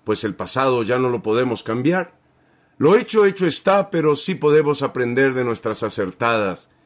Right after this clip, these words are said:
y erradas experiencias. El ser humano es el único animal que tiene la capacidad intelectual para aprender de sus vivencias,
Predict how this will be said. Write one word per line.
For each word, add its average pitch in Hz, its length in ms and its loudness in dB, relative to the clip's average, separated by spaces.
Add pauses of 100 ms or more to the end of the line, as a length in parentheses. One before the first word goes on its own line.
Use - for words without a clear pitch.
(160)
y 113 140 -2
erradas 98 480 -2
experiencias. - 1000 -14 (800)
El - 140 -6
ser 156 160 2
humano 165 360 4
es 156 140 0
el 156 100 -2
único 165 280 2
animal 156 380 2
que 151 100 -4
tiene 151 240 0
la 139 120 2
capacidad 127 500 -2
intelectual 131 680 0
para 117 200 -2
aprender 123 480 -2
de 123 100 -4
sus 117 240 -12
vivencias, 123 800 -2